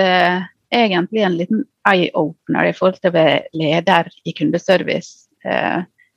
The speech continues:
med dette teamet her, eh, for det finnes ikke begrensninger på hva du kan lære deg.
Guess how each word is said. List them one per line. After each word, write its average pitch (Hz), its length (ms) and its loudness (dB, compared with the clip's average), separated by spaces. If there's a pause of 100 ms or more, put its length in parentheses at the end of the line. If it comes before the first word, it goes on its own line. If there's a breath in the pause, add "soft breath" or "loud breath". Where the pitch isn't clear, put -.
(160)
med 170 160 4
dette 170 240 -4
teamet 160 320 0
her, 196 180 4 (220)
eh, 160 240 -2
for - 160 -8
det 190 80 -4
finnes 175 400 -2
ikke - 240 -10
begrensninger - 720 -2
på - 160 -20
hva - 140 2
du 143 100 -6
kan - 160 -2
lære 160 240 -2
deg. 208 140 -6